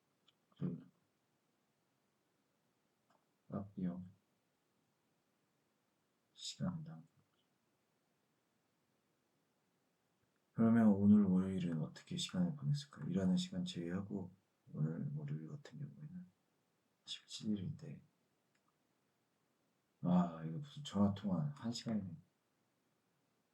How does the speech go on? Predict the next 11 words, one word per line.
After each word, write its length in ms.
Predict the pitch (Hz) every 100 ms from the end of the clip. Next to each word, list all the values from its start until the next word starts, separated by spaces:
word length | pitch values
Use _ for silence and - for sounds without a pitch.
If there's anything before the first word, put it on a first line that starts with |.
| _
이건 280 | 151 82 151
좀 140 | - 107
넘겨줘. 300 | 82 78 71 - -
인터넷은 840 | 85 - 92 87 80 - - 92 92
어쨌든 520 | - 73 - - -
오십 240 | 180 180 -
분. 100 | 147 _ _ _ _ _ _ _ _ _ _ _ _ _ _ _ _ _ _ _ _ _ -
독서는 1120 | - - - 104 98 98 104 104 104 104 104 -
겨우 500 | 160 165 170 180 - _ _ _ _ _ _ _ _ _ 139 175
이십이 340 | 180 - 180
분. 220 | - -